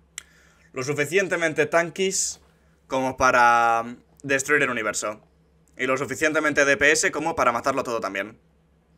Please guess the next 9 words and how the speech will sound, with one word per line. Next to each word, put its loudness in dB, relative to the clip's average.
Perfecto. 0
Ah, 2
coño, -2
espera. 0
Ahora 0
tenemos -2
que 0
poner -2
potenciación -2